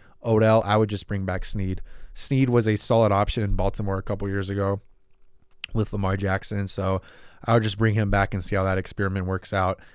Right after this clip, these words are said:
and then just wait till the draft or next offseason to, uh, look at a receiver. Um, but as for now, I, it's either Odell Beckham Junior you bring back Snead. I don't, I don't see there's much benefit in bringing Deshaun Jackson in. The name's flashy,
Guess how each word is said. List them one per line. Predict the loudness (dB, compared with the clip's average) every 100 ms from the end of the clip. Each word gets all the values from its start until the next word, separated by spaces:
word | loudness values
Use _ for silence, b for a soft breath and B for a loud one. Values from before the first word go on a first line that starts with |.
| b
and | -2
then | -2
just | -2 -2
wait | -2
till | -2
the | -4
draft | 0 2 0 0
or | -4
next | -4 -4
offseason | -4 -4 -4 -4 -4 -6
to, | -6 -4
uh, | -4 -6 b b b b b b b b b b b _ 0
look | 2 4
at | 4
a |
receiver. | 4 2 0 2 2 0 -6 -4
Um, | -2 0 0
but | 2 2 2 -4 -14 -2
as | 0 0
for | 0 -2
now, | 2 2 0 -2 -10
I, | -14 -14 -20 -18
it's | -12 -6
either | 0 0 2
Odell | 2 0
Beckham | 0 -2 -4
Junior | -4 -4 -4
you | -6
bring | -6 -6
back | -4 -6
Snead. | -6 -6 -6 -8
I | -6 -4
don't, | -4 -4
I |
don't | -4 -4
see | -4 -4
there's | -4 -4
much | -6 -8 -6
benefit | -6 -6 -10
in | -8
bringing | -6 -6 -6
Deshaun | -6 -6 -6
Jackson | -6 -8 -8 -8
in. | -4
The | -2
name's | 2 2 0
flashy, | 0 0 0 0 -2 -2